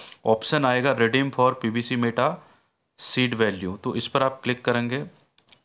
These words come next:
और क्लिक करते ही दोस्तों ये चीज़ ध्यान रखिएगा कि आपका वॉलेट जो फार्मिंग आईडी है वो यहाँ पर शो होगी, उसको आप ज़रूर कन्फर्म कर लीजिएगा अपनी ट्रस्ट वॉलेट में जाके फार्मिंग आईडी के साथ, उसके बाद ही इस ऑप्शन को जाइएगा।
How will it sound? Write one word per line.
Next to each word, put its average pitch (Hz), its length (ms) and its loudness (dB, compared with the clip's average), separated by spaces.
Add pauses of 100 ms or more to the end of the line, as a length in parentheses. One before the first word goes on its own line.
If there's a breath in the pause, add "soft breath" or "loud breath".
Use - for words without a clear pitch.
(520 soft breath)
और 107 180 -2
क्लिक 151 220 0
करते 139 300 2
ही 156 200 2 (540)
दोस्तों 123 400 0
ये 131 120 0
चीज़ 123 200 -4
ध्यान 123 280 -2
रखिएगा 127 400 -2 (760 loud breath)
कि 143 200 -2
आपका 127 400 2 (1040)
वॉलेट 113 420 2
जो 131 140 0
फार्मिंग 127 440 0
आईडी 123 260 0
है 131 100 2
वो 139 140 0
यहाँ 117 220 2
पर 127 120 4
शो 117 240 0
होगी, 117 340 -4 (100)
उसको - 260 0
आप 139 180 4
ज़रूर 135 280 0
कन्फर्म 139 380 0
कर 135 100 0
लीजिएगा 123 500 0 (420 loud breath)
अपनी 123 320 0
ट्रस्ट 139 320 -2
वॉलेट 123 320 2
में 131 80 0
जाके 120 260 2
फार्मिंग 117 380 -2
आईडी 110 260 2
के 135 120 0
साथ, 120 240 -2 (540 loud breath)
उसके 123 240 0
बाद 120 240 4
ही 139 60 2
इस 123 140 -2
ऑप्शन 127 280 -2
को 123 120 -2
जाइएगा। 113 400 0